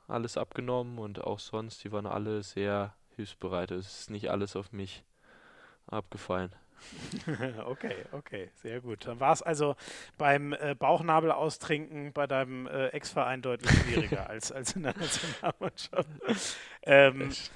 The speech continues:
Speaker 2: Sandro, kommst du gut mit dem Nationaltrainer klar? Da würde ich dir jetzt eine positive Antwort nahelegen. <laughs>
Speaker 1: Ähm,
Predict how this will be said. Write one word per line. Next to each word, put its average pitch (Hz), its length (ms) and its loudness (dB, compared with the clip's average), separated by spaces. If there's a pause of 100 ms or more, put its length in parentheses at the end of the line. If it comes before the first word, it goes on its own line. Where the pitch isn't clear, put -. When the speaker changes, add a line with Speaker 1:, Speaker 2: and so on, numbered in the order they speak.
(120)
Speaker 2:
Sandro, 135 800 10 (340)
kommst 220 440 8
du 220 120 0
gut 175 320 -6
mit 220 200 2
dem 190 160 6
Nationaltrainer 175 1200 6
klar? 95 440 0
Da 123 180 0
würde 160 140 2
ich - 80 -4
dir 175 120 2
jetzt 165 140 2
eine 147 180 0
positive 135 600 -4
Antwort 98 400 -8
nahelegen. 92 680 -14 (2500)
<laughs> - 800 -2 (920)
Speaker 1:
Ähm, 117 640 10